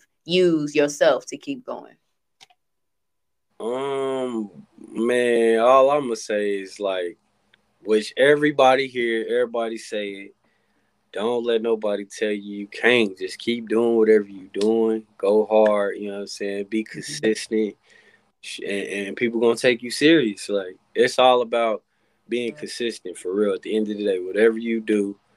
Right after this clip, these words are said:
Speaker 2: stay on it, be consistent. Make sure you do it to the best of your ability, you know what I'm saying? And like I do, I mimic the greats, you know what I'm saying? People I look up to in music or people that's really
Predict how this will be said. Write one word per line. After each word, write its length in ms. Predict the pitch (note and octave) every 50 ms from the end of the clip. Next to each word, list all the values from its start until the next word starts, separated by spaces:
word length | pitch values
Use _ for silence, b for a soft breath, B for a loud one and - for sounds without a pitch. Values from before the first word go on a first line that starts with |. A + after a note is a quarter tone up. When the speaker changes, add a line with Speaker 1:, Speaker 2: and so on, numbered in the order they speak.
| _ _ _ _ _ _ _
Speaker 2:
stay 440 | - - - - G#2 G#2+ A2 A2 G#2+
on 240 | G#2 G#2 G#2 G#2
it, 120 | G2+ G2 -
be 140 | G#2 G#2+ G#2
consistent. 760 | - G#2+ G#2 - - G#2 G2 - - - - F#2 F#2 - E2+
Make 200 | F#2 F#2+ G2+ G2+
sure 200 | - - G#2+ G#2
you 180 | G#2 G2+ G#2
do 340 | G2+ - G#2 G#2 G#2 G#2 G2+
it 100 | G2+ -
to 140 | - - G#2
the 60 | G2+ -
best 340 | - G#2+ G#2 G#2 - -
of 100 | - G#2+
your 200 | G2+ G2+ G2+ G2+
ability, 600 | F#2+ - - A2+ A#2+ A#2+ B2 B2 A#2 A#2 A#2 A#2 _ _
you 140 | G#2+ G#2+ G#2+
know 60 | G#2+
what 40 | G#2+ G#2+
I'm 60 | G#2+
saying? 440 | - - A2 A2+ A2+ A2 A2 A2 A2 b b b b b b b b _ _
And 280 | - G#2 G2+ G2+ G2+ G2+
like 240 | G2+ G2 G#2 - B2
I 140 | B2 C#3 C3+
do, 220 | B2+ A#2+ A2 A2+
I 40 | A#2+ B2+
mimic 360 | C3 C3 C3+ C3 B2+ - -
the 80 | C3
greats, 480 | C3 C3+ D3 F3 F3 - - - - -
you 80 | G#2 G#2
know 60 | A2
what 40 | A#2
I'm 60 | A#2
saying? 240 | - - A#2+ A#2+ -
People 340 | - C3 B2+ B2+ B2+ B2+
I 80 | B2 B2
look 300 | B2 A#2+ C3 C3 B2 -
up 140 | B2+ B2+ - -
to 200 | - C#3+ C3+ C3
in 100 | B2 A#2+
music 420 | B2 C3 C3+ C3+ B2+ C3+ B2 -
or 160 | A2+ G#2 G2+ -
people 300 | - B2+ B2+ B2+ B2 A#2+
that's 220 | A#2+ A2+ A2 -
really 420 | G2+ A2 B2+ B2 B2+ B2 A#2 A2